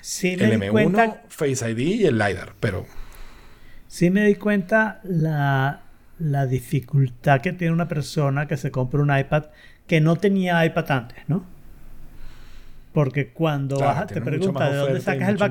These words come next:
Speaker 1: backup?".
Speaker 2: dice-
Speaker 1: No, pero además, cuando te, el backup
Speaker 2: Ah.
Speaker 1: te dice, "¿Quieres sacar el backup de la Mac?". El teléfono no aparece, obvio, ¿no?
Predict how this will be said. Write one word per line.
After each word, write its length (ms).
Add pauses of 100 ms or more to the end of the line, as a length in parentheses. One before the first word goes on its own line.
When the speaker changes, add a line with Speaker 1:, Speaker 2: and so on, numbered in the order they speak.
Speaker 1:
backup?". 200
Speaker 2:
dice- 140 (720)
Speaker 1:
No, 140
pero 140
además, 200
cuando 200
te, 640
el 100
backup 340
Speaker 2:
Ah. 120
Speaker 1:
te 100
dice, 420
"¿Quieres 320
sacar 280
el 80
backup 460
de 280
la 140
Mac?". 360 (720)
El 100
teléfono 400
no 100
aparece, 540 (280)
obvio, 360 (400)
¿no? 200